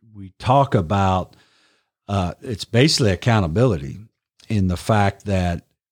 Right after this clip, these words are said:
we're not gonna make excuses. We have a program term, which ever, a lot of people use it. None of this stuff I'm telling you is for me. First of all, I read it from somebody or heard it from somebody. It's no B C D.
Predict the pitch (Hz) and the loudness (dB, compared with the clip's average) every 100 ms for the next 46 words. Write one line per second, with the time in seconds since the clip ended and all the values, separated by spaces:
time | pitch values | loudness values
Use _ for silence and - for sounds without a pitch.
0 | 117 110 117 120 113 110 107 98 107 104 | -6 0 4 4 2 2 2 4 2 0
1 | 87 - - 92 - 57 - - 95 95 | -6 -8 -6 -6 -6 -14 -16 -14 -6 -4
2 | 90 78 101 98 98 95 90 101 101 98 | -4 -2 0 2 4 2 2 2 4 4
3 | 90 95 92 92 80 - 90 92 92 - | 2 0 0 0 -2 -6 -2 0 2 2
4 | 101 92 90 95 95 85 87 95 110 156 | 0 0 2 2 2 0 -6 -4 2 4
5 | 117 98 92 - 104 95 85 80 101 90 | 4 2 0 0 0 2 -2 0 2 2
6 | 80 78 80 85 85 73 - 82 - 78 | 0 -4 -4 -2 -2 -2 -4 -6 -6 -4
7 | 90 87 95 90 - 87 - 87 90 82 | -2 0 0 -2 -4 -8 -6 -4 -4 -2
8 | 92 82 80 78 80 76 76 82 - - | -4 -6 -10 -12 -12 -12 -14 -18 -20 -20
9 | - - - - 101 92 104 117 104 98 | -20 -18 -16 -4 0 2 4 4 4 2
10 | - 107 80 82 - | 2 2 0 -4 -8